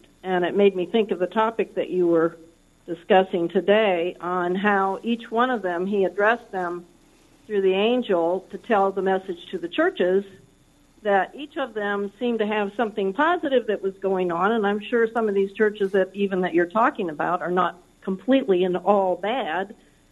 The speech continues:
and all evil and all blasphemous. They probably have some good things they're doing in the way of charity and so on. But he also excoriated them,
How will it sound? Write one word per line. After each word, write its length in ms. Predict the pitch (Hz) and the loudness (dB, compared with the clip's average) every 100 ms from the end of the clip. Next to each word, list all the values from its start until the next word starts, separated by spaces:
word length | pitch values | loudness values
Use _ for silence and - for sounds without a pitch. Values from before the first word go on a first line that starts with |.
| _ _ | _ _
and 120 | 185 | -8
all 320 | - 196 196 | -2 0 0
evil 480 | - 240 233 170 202 | 0 0 2 4 4
and 120 | 214 | 2
all 200 | 190 185 | 2 0
blasphemous. 640 | 180 220 294 - 190 156 190 - | 0 0 -2 -6 -12 -8 -8 -4
They 180 | 175 | -6
probably 520 | 175 196 214 208 190 202 | -4 0 0 2 0 2
have 180 | 190 185 | 0 -2
some 140 | 190 | -2
good 220 | 190 220 | 2 2
things 240 | 220 214 208 | 2 0 0
they're 100 | 185 | -2
doing 400 | 196 226 190 196 | 2 2 2 0
in 140 | 202 | 2
the 60 | 180 | 4
way 160 | 180 | 4
of 120 | 180 180 | 4 2
charity 460 | 226 208 202 180 | 0 2 0 -2
and 160 | 175 170 | -4 -2
so 160 | 240 233 | 0 0
on. 280 | 175 160 190 - _ _ _ _ _ - | 0 -4 -8 -16 _ _ _ _ _ -2
But 340 | 254 247 185 - | 2 2 0 -8
he 260 | - 240 233 | -18 -8 -4
also 560 | 214 233 285 - 190 185 | 0 0 0 -2 -2 0
excoriated 880 | 185 190 - 269 302 202 180 175 | -4 -4 2 4 4 2 0 -2
them, 340 | 180 180 185 | 0 0 -2